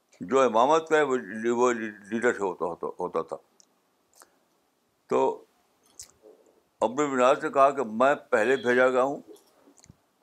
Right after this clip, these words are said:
پہلے یہاں پہنچا ہوں، اس لیے امامت میں کروں گا۔ ابو عبیدہ چپ رہے، لیکن ان کے ساتھیوں نے کہا کہ ابو عبیدہ ہمارے سینئر ہیں، وہ عم-، عمر میں زیادہ تھے وہ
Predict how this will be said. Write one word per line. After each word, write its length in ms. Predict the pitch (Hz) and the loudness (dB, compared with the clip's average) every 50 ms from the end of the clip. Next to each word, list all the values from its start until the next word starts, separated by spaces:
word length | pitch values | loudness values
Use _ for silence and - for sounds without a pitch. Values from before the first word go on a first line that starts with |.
| - - - - _ _ _ _ _ _ - | -20 -20 -20 -20 _ _ _ _ _ _ 0
پہلے 240 | 110 107 127 135 131 | 2 2 4 4 4
یہاں 160 | 131 131 123 | 2 2 0
پہنچا 360 | 127 - 113 113 110 127 117 | 0 -2 -2 -2 0 -2 -2
ہوں، 240 | 123 131 143 - - - _ _ _ _ _ _ _ _ | -2 -2 -6 -10 -16 -20 _ _ _ _ _ _ _ _
اس 80 | - - | -10 -6
لیے 160 | 107 110 117 | -2 -2 0
امامت 400 | 110 110 110 113 117 117 120 123 - _ _ _ - | 0 0 0 0 0 0 -2 -6 -6 _ _ _ -8
میں 140 | 98 101 95 | -4 -4 -4
کروں 280 | 92 80 76 73 73 | -4 -4 -8 -8 -10
گا۔ 60 | 69 64 - _ _ _ _ _ _ _ _ _ _ _ _ _ _ _ _ _ _ _ _ _ _ _ _ _ _ _ _ _ _ _ _ _ _ _ _ _ _ _ _ _ _ _ | -12 -12 -14 _ _ _ _ _ _ _ _ _ _ _ _ _ _ _ _ _ _ _ _ _ _ _ _ _ _ _ _ _ _ _ _ _ _ _ _ _ _ _ _ _ _ _
ابو 540 | - - 104 117 131 127 - - 95 101 104 | -6 -4 -2 0 0 0 0 0 0 0 0
عبیدہ 200 | 110 110 123 123 117 - | 0 0 0 -2 -2 -2
چپ 160 | 127 117 98 | -4 -6 -4
رہے، 180 | 92 87 78 76 - - _ _ _ - | -4 -4 -6 -6 -8 -12 _ _ _ -12
لیکن 220 | 98 104 107 107 | -10 -8 -4 -4
ان 100 | 120 117 | -4 -4
کے 100 | 110 117 | -4 -6
ساتھیوں 420 | 110 - 113 104 101 - 135 143 143 | -4 -2 -2 -2 -2 -2 -4 -4 -4
نے 120 | 143 135 | -4 -4
کہا 260 | 123 123 113 117 123 - - _ _ _ _ _ _ _ _ _ _ _ _ _ _ _ _ _ _ | 0 2 2 2 2 0 -2 _ _ _ _ _ _ _ _ _ _ _ _ _ _ _ _ _ _
کہ 220 | - 117 113 110 98 - - - - | -4 0 0 0 0 -2 -6 -6 -4
ابو 380 | 90 95 107 117 120 110 110 | -4 -4 -2 -2 -2 0 0
عبیدہ 180 | 107 107 107 127 | 0 0 0 0
ہمارے 340 | 120 110 101 104 107 104 104 101 - _ _ _ _ _ _ _ | -2 0 0 2 2 2 0 -2 -8 _ _ _ _ _ _ _
سینئر 400 | - - 131 139 135 139 127 104 | -6 -2 0 0 2 2 0 0
ہیں، 80 | 90 85 | -2 -4
وہ 140 | 87 92 - | -8 -8 -4
عم-، 260 | - 117 127 135 123 | -2 -2 -2 -2 -2
عمر 140 | - 123 127 | 0 0 0
میں 120 | 131 127 113 | 0 -2 -2
زیادہ 280 | 107 104 104 110 107 | 0 0 0 0 0
تھے 180 | - - - 76 | -4 -6 -10 -12
وہ 100 | 71 | -12